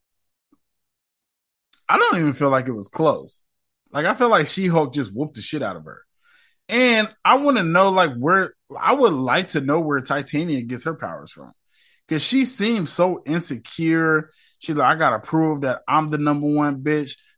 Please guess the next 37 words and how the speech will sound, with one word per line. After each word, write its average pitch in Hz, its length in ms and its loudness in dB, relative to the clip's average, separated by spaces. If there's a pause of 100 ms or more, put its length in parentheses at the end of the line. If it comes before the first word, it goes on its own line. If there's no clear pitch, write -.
(120)
I'm 160 180 2
the 156 240 -6
H 147 220 -2
B 151 180 2
I 143 200 2
C 151 360 -4
in 147 120 -2
here." 143 480 0 (540)
And 143 480 0
it 151 120 -2
was 147 200 0
given 139 340 0
real 151 240 6
New 143 120 2
York. 147 500 2 (540)
But, 127 500 0 (220)
I 127 80 -4
mean, 131 180 -2
Titania 143 640 -2
proved 147 320 -4
to 143 60 -6
be, 143 260 -2
uh, 147 460 2 (1200)
uh, 127 320 -4
delicious. 131 840 -6
I 117 60 -10
mean, 127 340 -6
or 127 140 -4
not 127 320 -4
Titania, 110 520 -8
but 98 320 -10
She-Hulk. 127 480 -12
She 131 120 -16
proved 143 240 -10
to 139 40 -12
be 143 140 -12
delicious. 151 540 -12